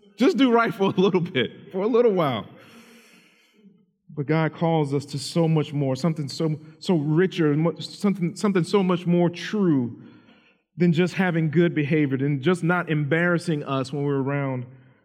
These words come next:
others. I find that in general, as parents, we're often instructing and disciplining our children towards something. Hear me on this.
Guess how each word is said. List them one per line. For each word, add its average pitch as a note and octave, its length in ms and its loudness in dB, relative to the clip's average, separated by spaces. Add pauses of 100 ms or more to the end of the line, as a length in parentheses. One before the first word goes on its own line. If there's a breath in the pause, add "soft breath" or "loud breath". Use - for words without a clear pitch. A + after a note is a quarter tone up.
(180 soft breath)
others. A2+ 520 -6 (1800)
I C#3 40 -10
find E3+ 240 2
that D#3 100 2
in D3+ 120 0
general, E3 280 2
as D3 120 -2
parents, D#3+ 360 0
we're D3+ 160 2
often D#3 240 0
instructing D#3+ 480 -2
and C3+ 100 -2
disciplining D#3 340 -2
our C#3 100 -2
children C#3+ 460 -2
towards C#3 520 -2
something. B2+ 460 -10 (600)
Hear E3 120 -2
me D3+ 120 0
on B2+ 160 -2
this. F#2+ 280 -8